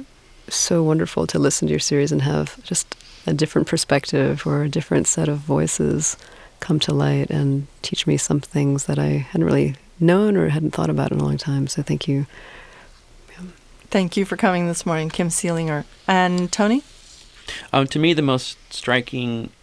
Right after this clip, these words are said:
Speaker 3: aspect of the story is the circumstances of living within a society that has to grapple with a segment of their population that is coming back to live. And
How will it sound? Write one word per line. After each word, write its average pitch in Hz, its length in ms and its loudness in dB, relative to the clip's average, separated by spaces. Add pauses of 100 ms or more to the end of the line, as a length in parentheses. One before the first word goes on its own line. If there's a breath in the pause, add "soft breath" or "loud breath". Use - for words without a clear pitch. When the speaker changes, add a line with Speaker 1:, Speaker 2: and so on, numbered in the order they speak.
(140)
Speaker 3:
aspect 107 520 0
of 101 100 -2
the 95 80 -4
story 101 500 0
is 98 200 -4
the - 140 -4
circumstances 98 960 0
of 87 400 2 (160)
living 123 340 2
within 104 240 0
a 92 40 0
society 87 540 0
that 82 240 -2
has - 400 -2
to - 120 -10
grapple 85 380 0
with 85 360 -2 (100)
a 95 120 -2
segment 82 320 0
of 80 40 0
their 80 120 0
population 78 520 -2
that 76 80 0
is 76 120 -4
coming 90 440 -2 (220)
back 92 300 2
to - 100 -8
live. 80 440 0 (280)
And 87 360 2